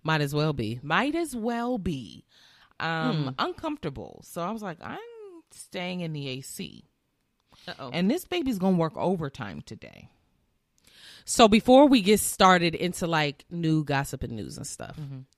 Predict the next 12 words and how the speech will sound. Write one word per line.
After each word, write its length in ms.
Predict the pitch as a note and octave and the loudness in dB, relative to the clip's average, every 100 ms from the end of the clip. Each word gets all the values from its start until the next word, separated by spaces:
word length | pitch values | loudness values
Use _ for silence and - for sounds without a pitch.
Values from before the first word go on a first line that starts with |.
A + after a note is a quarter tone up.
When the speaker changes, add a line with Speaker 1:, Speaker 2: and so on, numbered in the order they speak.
| _ _ _ _ _ - - | _ _ _ _ _ -16 -2
Speaker 1:
y'all 140 | G3 | 2
remember 320 | G#3+ G#3+ F#3 | 4 4 4
when 100 | E3+ | 2
we 80 | D#3+ | 2
talked 260 | D#3+ F3 D#3+ | 2 0 0
about 240 | D#3 C#3+ | 0 0
last 320 | D3 D3 D3 | 0 -2 -2
week 180 | D#3 C#3 | -4 -4
the 60 | C3+ | -4
McDonald's 560 | C3+ C3+ C#3 C#3+ C3+ | -4 -4 -2 -2 -2
baby 220 | C#3 C3+ C#3 | -2 -4 -2
daddy? 380 | D3 C#3+ C#3 | -2 -4 -8